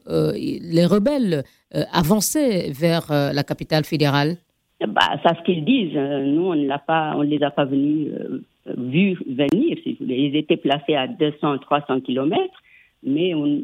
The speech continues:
Speaker 2: on faisait campagne comme s'ils étaient, euh, à, à un mètre, euh, d'une ville. Donc, euh, voilà. Donc, tout ça, c'est un peu délibéré.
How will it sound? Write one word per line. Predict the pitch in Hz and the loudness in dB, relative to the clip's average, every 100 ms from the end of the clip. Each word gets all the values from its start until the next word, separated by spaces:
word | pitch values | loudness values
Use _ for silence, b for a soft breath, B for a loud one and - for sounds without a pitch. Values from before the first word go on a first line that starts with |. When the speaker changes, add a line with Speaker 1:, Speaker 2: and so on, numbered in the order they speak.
| - | -6
Speaker 2:
on | 135 131 _ 165 | -6 -6 _ -10
faisait | 147 151 | -4 -4
campagne | 151 135 135 170 196 233 | 0 -2 0 -2 -2 -2
comme | 233 147 131 | -2 -4 -2
s'ils | 190 156 135 | -2 -2 -4
étaient, | 131 - 180 180 | -4 -2 -2 -2
euh, | 139 139 - | -2 -4 -4
à, | - - - - | -6 -8 -8 -2
à | 131 120 147 | 0 2 2
un | |
mètre, | 147 165 185 - - | 2 0 -2 -6 -8
euh, | 135 123 - - | -8 -8 -10 -6
d'une | 139 175 | -4 -2
ville. | 269 - - | -2 -2 -6
Donc, | 117 123 - | -6 -8 -8
euh, | - 127 | -10 -4
voilà. | 143 156 - - | -2 -2 -6 -6
Donc, | 139 139 | -6 -4
tout | - 214 - | -4 -2 0
ça, | 240 294 - b b b _ - | -2 -4 -12 b b b _ -2
c'est | 185 - | 0 2
un | 185 180 | 0 2
peu | - 247 | 2 2
délibéré. | 202 175 160 156 170 196 302 | 2 2 0 0 0 -2 -4